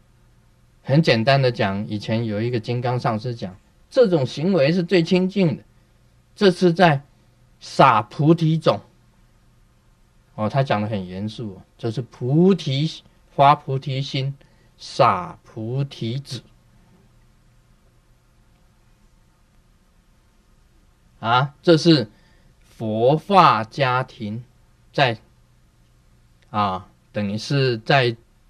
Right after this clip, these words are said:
做着接续这个菩提的事业。哦，他这样子讲，那个《金刚上师》是这样子讲，是完全在延续着菩提的事业。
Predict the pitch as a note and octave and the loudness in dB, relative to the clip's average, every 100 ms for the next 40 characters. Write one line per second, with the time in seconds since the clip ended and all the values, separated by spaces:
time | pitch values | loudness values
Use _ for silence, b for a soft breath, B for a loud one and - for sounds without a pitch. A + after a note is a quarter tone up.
0 | _ - A3 D#3 A#2 C3+ - _ _ _ | _ -2 4 6 4 -2 -8 _ _ _
1 | _ _ _ _ _ _ _ _ _ _ | _ _ _ _ _ _ _ _ _ _
2 | _ - F#3+ F#3+ F#3+ F#3+ - - G3+ C#3 | _ -4 4 6 6 4 0 0 2 2
3 | A#2 E3 B2+ A2 - B2 B2 D3 F#3+ - | 0 0 0 -4 -12 -6 -2 2 2 0
4 | - A#2+ C3 B2+ - - A#2 A#2+ A#2 _ | -8 -12 -8 -8 -8 -10 -10 -12 -14 _
5 | _ _ _ _ _ _ - G2 C#3+ C#3+ | _ _ _ _ _ _ -18 -4 -2 0
6 | D3 C3 A2+ G#2+ F2+ G2+ A2+ G#2+ B2 A#2+ | 0 -2 -6 -8 -8 -8 -8 -8 -8 -6
7 | A#2+ A#2+ G#2+ A2+ - - A#2 A2 F#2 - | -4 -6 -6 -8 -10 -6 -4 -6 -10 -18
8 | E2+ - - _ _ _ - C#3 - A#2 | -18 -20 -20 _ _ _ -8 -6 -6 -2
9 | A#2 B2+ C#3+ - A2+ G#2 A#2 C#3+ A#2+ G2+ | 0 0 -4 -6 -8 -6 -6 -4 -4 -4
10 | _ _ _ _ - B2 A2+ C3+ E3 - | _ _ _ _ -6 -2 -2 -2 -2 -2
11 | G#3 C#3 B2+ A2+ - - A2+ C#3+ C#3+ - | 0 0 0 -2 -6 -8 -6 -6 -10 -16
12 | A2 A2+ - - A#2+ A2+ | -12 -12 -12 -12 -12 -10